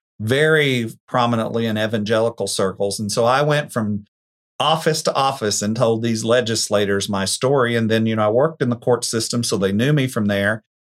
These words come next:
And I think whenever they s-, they finally realized this was going to be stupid, it was gonna impact, here's a man who wants to take care of his kids, he and his wife in a court of law have made the decision. They're gonna have joint custody.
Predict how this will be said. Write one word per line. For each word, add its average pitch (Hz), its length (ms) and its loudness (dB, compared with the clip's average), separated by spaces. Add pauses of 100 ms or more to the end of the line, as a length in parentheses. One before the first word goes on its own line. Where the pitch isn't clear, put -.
(100)
And 131 140 -2
I 135 100 0
think 190 400 -2
whenever 143 360 0
they 120 180 2
s-, - 360 -6
they 110 360 0 (260)
finally 160 460 0
realized 131 520 2
this 160 240 0
was 147 140 -2
going 143 320 -2
to 113 100 -4
be 107 240 0
stupid, 160 560 0
it 135 120 0
was 117 160 -4
gonna 135 240 0
impact, 143 560 0 (360)
here's 226 200 2
a - 20 2
man 175 260 0
who 143 120 0
wants 131 220 -4
to 139 100 0
take 113 120 -2
care 110 200 -2
of 95 60 -4
his 95 120 -8
kids, 185 480 0 (240)
he 147 100 -2
and 143 100 0
his 113 200 -2
wife 147 400 2 (160)
in 113 160 0
a 101 100 -8
court 120 240 2
of 98 80 -4
law 151 360 4
have 107 180 -4
made 104 260 -2
the 101 60 -6
decision. 147 520 -2
They're 113 120 -4
gonna 92 180 -8
have 95 160 -6
joint 95 300 -6
custody. 151 640 -2